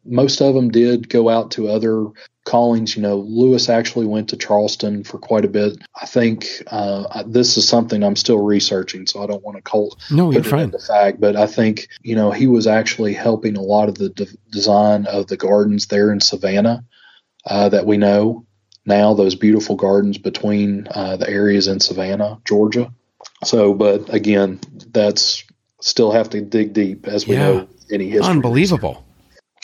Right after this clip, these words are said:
Speaker 1: But as we know, uh, as the early twentieth century progressed, uh, Augusta was becoming a small winter retreat for the wealthy Northerners.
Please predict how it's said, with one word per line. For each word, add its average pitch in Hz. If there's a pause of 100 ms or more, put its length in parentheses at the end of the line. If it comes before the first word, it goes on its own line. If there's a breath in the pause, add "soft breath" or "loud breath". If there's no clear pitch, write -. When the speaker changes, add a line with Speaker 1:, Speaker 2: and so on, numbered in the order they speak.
(300)
Speaker 1:
But 110
as 120
we 120
know, 104
uh, 98 (140)
as 120
the 123
early 131
twentieth 120
century 110
progressed, 101
uh, 95 (300)
Augusta 123
was 104
becoming 107
a 95
small 101
winter 98
retreat 95
for -
the 95
wealthy 98
Northerners. 98